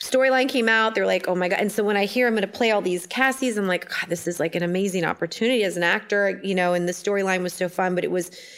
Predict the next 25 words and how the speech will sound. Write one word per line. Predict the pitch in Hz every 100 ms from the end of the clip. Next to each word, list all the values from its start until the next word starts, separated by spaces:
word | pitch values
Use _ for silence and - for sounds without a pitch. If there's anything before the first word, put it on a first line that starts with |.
| - -
ten | - 247
times | 247 254 233
as | 208
big, | 170 190 196
and | 185
I | 185
was | 185
ten | - 226 226
times | 226 214 196
as | 180
nervous | 180 175 185 185
to | 175
do | 170 175
it | 202 214
because, | 190 175 202 185
again, | 196 254 220 196 214 - - - _ _ _ -
you | 233 277
watch | 285 302
so | - 339
many | 302 277
shows | - 254 240
and | 214
you're | 208
like, | 180 - -
"God, | 226 202 185 160